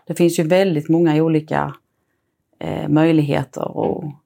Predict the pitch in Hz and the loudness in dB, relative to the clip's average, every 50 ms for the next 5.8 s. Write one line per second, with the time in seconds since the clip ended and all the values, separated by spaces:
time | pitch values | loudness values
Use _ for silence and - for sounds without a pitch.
0 | _ _ _ _ _ _ _ _ - - 175 175 165 - - 156 151 - 156 147 | _ _ _ _ _ _ _ _ -4 -2 0 0 0 -2 -2 -4 -2 -2 -4 -6
1 | 156 - 160 160 165 165 156 156 151 143 160 156 143 147 143 147 151 151 - 165 | -4 -2 0 0 0 0 -2 -2 -2 -2 -2 -2 -2 -4 -4 -6 -6 -8 -8 -8
2 | 160 156 _ - - _ _ - 175 175 175 - 165 156 151 156 156 156 156 160 | -8 -10 _ -18 -20 _ _ -4 -4 -4 -2 -2 -4 -2 0 0 2 2 2 0
3 | 160 165 170 185 190 175 151 147 147 147 147 143 143 143 - 139 139 143 143 143 | 0 0 2 2 2 2 2 2 2 2 0 0 -2 -2 -2 -2 -2 -2 -2 -4
4 | 147 - - - 220 - _ _ _ _ _ _ _ _ _ _ - 180 175 - | -6 -8 -10 -12 -18 -20 _ _ _ _ _ _ _ _ _ _ -12 -12 -10 -10
5 | 170 165 185 170 165 156 156 156 156 170 165 170 170 165 156 | -8 -6 -4 -4 -4 -4 -6 -6 -8 -10 -10 -12 -12 -14 -16